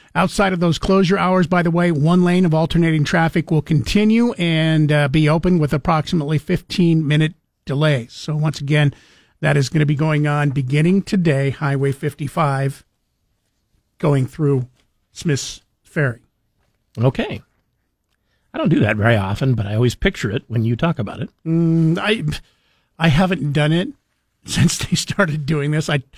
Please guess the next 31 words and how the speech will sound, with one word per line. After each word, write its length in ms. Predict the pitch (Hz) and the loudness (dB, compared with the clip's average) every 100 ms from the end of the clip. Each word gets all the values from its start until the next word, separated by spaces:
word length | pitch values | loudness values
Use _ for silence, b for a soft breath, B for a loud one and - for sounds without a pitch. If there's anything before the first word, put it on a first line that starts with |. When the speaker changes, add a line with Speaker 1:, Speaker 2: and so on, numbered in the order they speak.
| B B | B B
Speaker 1:
I 80 | 160 | -4
try 300 | 151 - 151 | -4 -2 0
to 80 | 151 | 0
miss 300 | 139 147 - | -2 -2 -2
that 160 | 160 143 | -2 0
roadway 300 | 151 160 160 | 0 0 0
because 300 | 180 208 240 | 0 2 2
even, 240 | 240 233 B B B - | 2 -2 B B B -2
even 240 | 285 294 | 2 4
with 160 | 214 - | 2 2
the, 200 | 180 160 | 0 0
uh, 140 | 165 - | -6 -8
closures, 400 | - 202 196 151 | -2 0 2 0
and 80 | 156 | 0
they're, 220 | 160 165 | 0 0
they're 140 | 165 160 | 0 0
saying 300 | 208 185 165 | 2 2 2
you 100 | 156 | 2
could 140 | 165 | 2
expect 460 | 147 - 156 151 - | 0 0 -2 -2 -4
a 60 | 151 | 0
lot 300 | 151 160 151 | 0 0 -2
longer 320 | 160 151 135 | 0 0 -2
closures 920 | - 170 156 160 143 135 - - - _ - | -2 0 0 0 0 -2 -6 -10 -14 _ -2
Speaker 2:
Mm-hmm. 360 | 113 82 98 101 - | 0 0 -2 -4 -2
Speaker 1:
as, 220 | 170 165 - | 0 2 0
as 140 | 156 | 0
they 120 | 151 | 0
clear 320 | 139 - 196 190 | 0 0 2 0
people, 540 | - 170 - 147 139 b b b b - | 0 0 0 0 -2 b b b b -2
um, 480 | 147 143 143 143 | 0 2 2 0